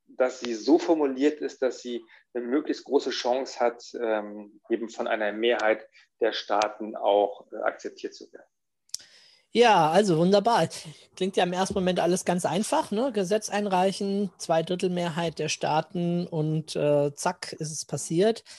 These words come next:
Speaker 2: Aber wenn man dann natürlich im Detail ein bisschen reinschaut, dann sieht man, aus so vielen Recht zu machen, das alles vorzubereiten, die richtigen Leute zusammenzubringen, die Experten, die sich damit auskennen,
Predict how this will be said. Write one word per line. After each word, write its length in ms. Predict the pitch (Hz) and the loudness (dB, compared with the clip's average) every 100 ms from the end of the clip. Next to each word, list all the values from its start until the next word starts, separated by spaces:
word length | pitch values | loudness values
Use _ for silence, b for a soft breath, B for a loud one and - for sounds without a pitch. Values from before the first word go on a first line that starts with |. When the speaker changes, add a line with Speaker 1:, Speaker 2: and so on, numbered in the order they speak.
| B B | B B
Speaker 2:
Aber 240 | 147 151 | 2 2
wenn 80 | 160 | 4
man 120 | 160 | 2
dann 100 | 156 | 2
natürlich 300 | 160 156 156 | 0 -2 -4
im 160 | 151 151 | -4 -2
Detail 380 | 151 - 143 165 | -2 -2 -2 0
ein 40 | |
bisschen 460 | 165 - 165 160 160 | -2 -4 -4 -4 -6
reinschaut, 800 | 147 151 175 - 160 170 175 160 | -4 -4 -2 -2 2 2 0 -2
dann 120 | 147 | -4
sieht 200 | 156 - | -6 -4
man, 180 | 156 151 | -4 -4
aus 180 | 143 - | -8 -8
so 80 | |
vielen 360 | 147 - 165 160 | -8 -4 -2 -2
Recht 240 | 151 - | -2 -4
zu 120 | - 170 | -4 -4
machen, 460 | 160 165 170 160 | -2 -4 -6 -6
das 140 | 151 - | -6 -6
alles 180 | 156 | -8
vorzubereiten, 960 | - 156 - 165 165 151 151 160 165 156 | -6 -8 -6 -6 -4 0 0 0 -2 -2
die 80 | 147 | -4
richtigen 300 | - 160 156 | -4 -4 -2
Leute 260 | 143 160 | -2 -2
zusammenzubringen, 1120 | - 160 147 165 175 160 160 160 160 160 156 | -6 -2 -2 -2 -4 -6 -4 -2 -2 -2 -4
die 120 | 147 160 | -4 -6
Experten, 480 | 151 - 151 165 | -6 -4 -4 -4
die 80 | 151 | -6
sich 140 | 147 - | -6 -6
damit 240 | 151 151 | -4 -4
auskennen, 680 | 139 170 - 175 165 165 | -2 -2 0 -2 0 -2